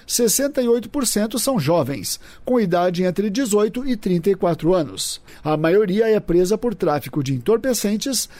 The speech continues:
trinta por cento estão detidas sem condenação e sessenta e três por cento são condenadas a penas de até oito anos.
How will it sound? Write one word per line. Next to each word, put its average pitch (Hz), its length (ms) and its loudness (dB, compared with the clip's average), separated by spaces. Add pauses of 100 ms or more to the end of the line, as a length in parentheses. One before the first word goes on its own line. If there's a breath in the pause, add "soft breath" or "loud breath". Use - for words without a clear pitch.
(220 loud breath)
trinta 269 320 2
por 220 160 -2
cento 185 320 0
estão 165 220 -2
detidas 165 680 2
sem - 340 0
condenação 247 720 0 (340 loud breath)
e 294 120 2
sessenta 156 540 0
e 151 60 2
três 151 240 0
por 196 160 -4
cento 185 440 -2 (240 loud breath)
são 277 260 -2
condenadas 180 720 0
a 233 60 0
penas 180 420 0
de 262 80 2
até 156 320 0
oito 143 380 0
anos. - 520 -2